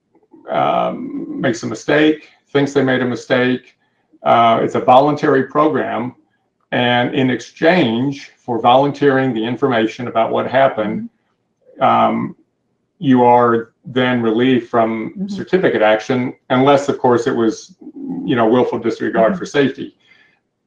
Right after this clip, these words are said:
Speaker 1: But airlines and the entire industry sees great benefit from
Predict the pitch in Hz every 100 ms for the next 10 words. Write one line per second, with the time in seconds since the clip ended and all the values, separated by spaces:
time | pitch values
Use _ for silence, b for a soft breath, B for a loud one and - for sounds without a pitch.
0 | - 135 127 - - _ - _ 349 330
1 | 202 - _ - 147 165 135 120 120 113
2 | - - - - 139 - _ _ _ -
3 | 123 120 117 117 113 127 113 147 170 131
4 | 117 107 120 104 120 120 143 160 - 120
5 | 120 - _ - - 120 113 110 113 127
6 | -